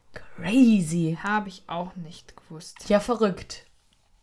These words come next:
Speaker 2: Ah, das finde ich auch einen schönen. Das ist auch so ein Stolperer. D-
Speaker 1: Aha.
Speaker 2: Äh, separat. Separat oder separat?
Speaker 1: Äh, separat.
Speaker 2: Ja.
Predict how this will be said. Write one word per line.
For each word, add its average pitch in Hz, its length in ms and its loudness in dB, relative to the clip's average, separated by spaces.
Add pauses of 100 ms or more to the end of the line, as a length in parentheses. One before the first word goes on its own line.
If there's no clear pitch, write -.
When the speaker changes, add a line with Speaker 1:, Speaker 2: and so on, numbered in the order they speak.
(460)
Speaker 2:
Ah, 240 240 6
das 277 300 2
finde 254 160 -2
ich - 100 -8
auch 240 120 4
einen 220 120 2
schönen. 196 400 0
Das 220 180 -4
ist 247 140 -8
auch 254 120 -2
so 254 120 -8
ein 220 80 -2
Stolperer. 220 600 0
D- 190 180 -8 (220)
Speaker 1:
Aha. 226 300 8 (480)
Speaker 2:
Äh, 220 280 8
separat. 226 1080 2 (360)
Separat 320 1200 0
oder 262 200 0
separat? 220 1300 -2 (380)
Speaker 1:
Äh, 196 300 10
separat. 196 1120 8 (220)
Speaker 2:
Ja. 247 260 2